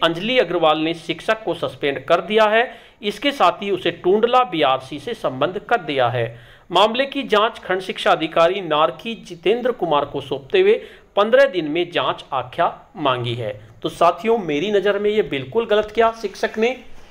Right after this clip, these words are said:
क्योंकि जब शिक्षक हम बन जाते हैं तो हमारे जितने भी साथी हैं वो केवल शिक्षक हैं, उनका जाति धर्म संप्रदाय वो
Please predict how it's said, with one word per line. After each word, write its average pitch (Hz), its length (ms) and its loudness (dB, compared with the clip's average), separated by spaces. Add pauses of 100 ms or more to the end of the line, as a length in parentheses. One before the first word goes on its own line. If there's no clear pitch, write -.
(140)
क्योंकि 165 260 -2
जब 170 180 0
शिक्षक 185 420 0
हम 165 180 -4
बन 151 180 2
जाते 151 320 2
हैं 190 180 -2
तो 240 100 -4
हमारे 160 340 0
जितने 262 340 -4
भी 214 100 -4
साथी 135 360 -4
हैं 120 180 -6 (380)
वो 277 120 0
केवल 240 280 2
शिक्षक 165 380 -2
हैं, 123 260 -12 (560)
उनका 233 360 2
जाति 160 460 -2 (100)
धर्म 156 300 -2 (1000)
संप्रदाय 196 640 2 (300)
वो 269 140 2